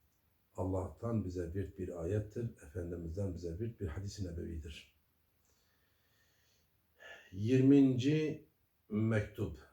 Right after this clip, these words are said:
Bismi subhanahu ve in min şeyin illa yusebbihu bihamdihi.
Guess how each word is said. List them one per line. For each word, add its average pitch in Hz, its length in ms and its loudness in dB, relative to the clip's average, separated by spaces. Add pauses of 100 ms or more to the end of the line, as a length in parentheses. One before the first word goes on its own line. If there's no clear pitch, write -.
(160)
Bismi 117 500 0
subhanahu 101 800 -2
ve 98 80 0
in 101 80 -2
min 95 140 -4
şeyin 104 240 -2
illa 101 260 -2
yusebbihu 95 640 -4
bihamdihi. 87 560 -4